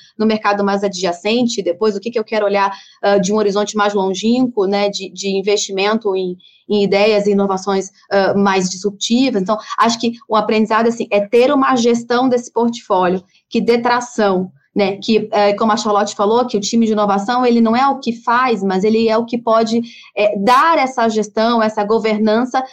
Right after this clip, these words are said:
pra facilitar essa execução entre as áreas. Então, acho que um aprendizado que a gente tem visto é a gestão desses projetos, dando visibilidade do que tá acontecendo, comunicando a organização, medindo os aprendizados e os resultados.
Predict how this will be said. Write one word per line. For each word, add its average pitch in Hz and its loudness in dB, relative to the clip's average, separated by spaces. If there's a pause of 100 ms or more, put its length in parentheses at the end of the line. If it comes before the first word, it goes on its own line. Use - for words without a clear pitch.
(160)
pra 233 0
facilitar 254 -2
essa 240 0
execução 233 -2
entre 226 -2
as 233 -2
áreas. 175 0 (280)
Então, 233 -2
acho 233 0
que 247 -4
um 240 0
aprendizado 220 0
que 233 -4
a - 0
gente 208 -6
tem 208 -4
visto 208 -4 (280)
é 196 2 (280)
a 226 4
gestão 254 -2 (220)
desses 226 0
projetos, 196 -4 (240)
dando 220 0
visibilidade 233 0
do 240 -2
que - -10
tá 226 -4
acontecendo, 208 -2
comunicando 202 -2
a 233 0
organização, 214 -2 (260)
medindo 214 0
os 233 0
aprendizados 196 0
e 208 -2
os 196 -6
resultados. 202 0